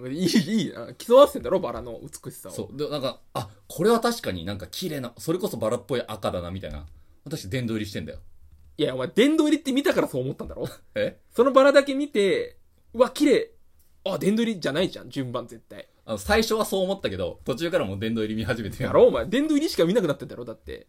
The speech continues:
Speaker 2: でもね、香りのバラっていうのをね、シールも貼ってあるんだよ。
Speaker 1: <laughs> 芳香剤じゃん、それもう絶対。
Speaker 2: すっ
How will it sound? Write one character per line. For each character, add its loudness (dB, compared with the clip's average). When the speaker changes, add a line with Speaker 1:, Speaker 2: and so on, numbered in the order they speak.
Speaker 2:
で -10
も -8
ね、 -14
香 -10
り -4
の -2
バ 0
ラ 0
っ -8
て -4
い -4
う -4
の -6
を -10
ね、 -10
シ -10
ー -6
ル -10
も -12
貼 -12
っ -12
て -10
あ -4
る -8
ん -10
だ -12
よ。 -16
Speaker 1:
<laughs> -16
芳 -6
香 -8
剤 -6
じ -10
ゃ -12
ん、 -14
そ -18
れ -16
も -20
う -18
絶 -18
対。 -14
Speaker 2:
す -8
っ -6